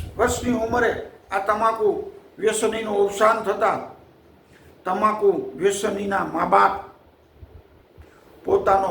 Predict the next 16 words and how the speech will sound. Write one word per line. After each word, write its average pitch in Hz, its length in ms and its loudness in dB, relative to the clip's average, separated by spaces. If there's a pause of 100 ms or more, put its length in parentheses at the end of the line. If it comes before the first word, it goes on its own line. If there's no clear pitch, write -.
(120)
વાલસોયો 190 540 4
કંધોતર - 600 0 (1400)
કે 220 120 6 (400)
એ 233 80 8
વૃદ્ધ 214 320 4
મા 220 180 2
બાપને 208 480 0
જ્યારે 196 340 2
એ 196 160 2
કંધોતરની 196 640 -2
જરૂર 185 260 -2
છે 185 200 -4
ત્યારે 170 300 -2 (2250)
એ 208 100 6
ઉંમરે 180 420 2
પોતાનો 160 460 -2